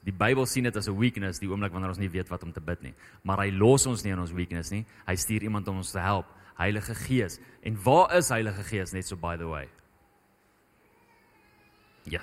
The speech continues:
moet ek nou eers preek oor waar is die Heilige Gees? Okay, hopelik weet jy dat die Heilige Gees binne in jou woon as 'n tempel van die Here en dat hy die heeltyd saam met jou is.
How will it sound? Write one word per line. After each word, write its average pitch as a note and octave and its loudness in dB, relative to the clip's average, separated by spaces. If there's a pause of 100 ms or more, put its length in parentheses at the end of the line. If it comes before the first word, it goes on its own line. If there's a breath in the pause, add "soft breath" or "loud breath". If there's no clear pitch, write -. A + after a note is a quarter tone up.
moet F2+ -8
ek F2+ -2
nou F#2+ -2
eers G#2+ -6
preek G2 -8
oor D#2 -10
waar E2 -6
is D#2+ -10
die E2+ -8
Heilige E2+ -8 (100)
Gees? - -16 (3250 loud breath)
Okay, F#2 0
hopelik A2 0
weet G2+ -2
jy G#2 -2
dat G2 -2
die G2 -2
Heilige F#2+ -4
Gees F#2 -4
binne F#2+ -2
in F2+ -4
jou E2 -6
woon F#2+ -2
as E2 -10
'n E2+ -14
tempel F#2 -6
van E2 -10
die D#2+ -4
Here D2+ -6 (680 soft breath)
en F2+ -6
dat F2 -4
hy F#2+ 0
die F2 -4
heeltyd F#2 -2
saam F2+ -4
met F#2 -6
jou E2 -4
is. F2 -6